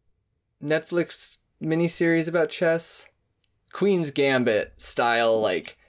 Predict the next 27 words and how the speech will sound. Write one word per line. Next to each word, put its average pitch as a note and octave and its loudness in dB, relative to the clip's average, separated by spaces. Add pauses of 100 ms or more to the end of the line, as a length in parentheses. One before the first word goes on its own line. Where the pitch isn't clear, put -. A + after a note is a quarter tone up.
(160)
chess - 0
scene A2+ -2
where B2 2
suddenly C3+ 0
that's B2 -2
all C#3 2
the B2 -6
stakes A#2 -4
are B2 4
around A#2+ 2
the G#2+ -2
chessboard C3 0
and A2+ -2
you're G2+ 0
like, - -8
"Who's G3 0
gonna D#3+ 0
win?" D#3+ 2
And B2+ -4
people C3+ 0
start C#3+ 0
gathering. E3 0
I - -2
would - 0
have - -4
liked - -6
that. G1+ -6